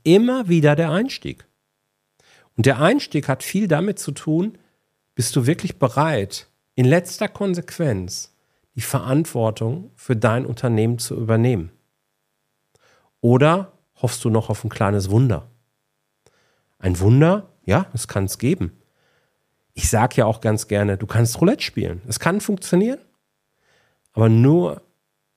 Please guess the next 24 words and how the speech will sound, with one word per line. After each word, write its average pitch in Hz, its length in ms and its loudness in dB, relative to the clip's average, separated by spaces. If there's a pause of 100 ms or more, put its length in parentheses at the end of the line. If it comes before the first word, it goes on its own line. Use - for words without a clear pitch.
(320)
weil 113 260 2
du 113 80 0
dich 104 340 -6
auf 90 240 -6
deinen 87 240 -8
Kontostand 131 540 0
verlässt, 104 420 -4
auf - 140 -18
eine 92 180 -4
Umsatzgröße 139 800 0
verlässt, 101 540 -6
wie 98 80 -8
so 95 140 -6
viele 170 320 0
machen, 107 380 0 (340)
die - 60 -4
einfach 185 200 0
nur 143 100 4
oben 123 160 2
reingucken. 110 600 -2 (920)
So 98 200 0
geht 117 220 0
keine 107 360 -2
Unternehmensentwicklung. 98 1080 -2